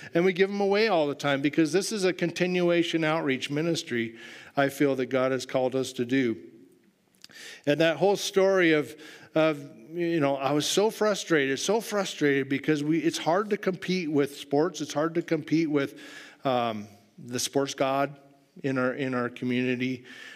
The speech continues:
that God told me a long time ago to cast your net on the other side, Greg. And I'm like, "What do you mean?" "Go, go to where the fish are." And I'm like,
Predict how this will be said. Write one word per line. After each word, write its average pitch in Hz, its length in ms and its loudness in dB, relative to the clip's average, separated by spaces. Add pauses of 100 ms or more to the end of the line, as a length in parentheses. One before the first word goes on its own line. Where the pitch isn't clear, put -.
(200)
that 143 220 2
God 156 320 2
told 165 240 2
me 156 100 2
a 151 60 2
long 147 240 0
time 151 260 0
ago 139 200 0
to 131 140 0
cast - 480 -6
your 156 80 -2
net 135 200 0
on 135 160 -2
the 127 140 -2
other 131 180 0
side, 120 380 -2
Greg. 107 340 -10 (1000)
And 127 100 -4
I'm 127 60 -2
like, 123 320 -4 (920)
"What 131 280 -2
do 143 60 2
you 147 100 2
mean?" 156 380 -2 (420)
"Go, 175 500 4
go 160 300 2
to 175 180 -2
where 170 160 4
the 160 100 2
fish 127 340 -2
are." 104 200 -6
And 113 100 -8
I'm 120 60 -8
like, 117 200 -8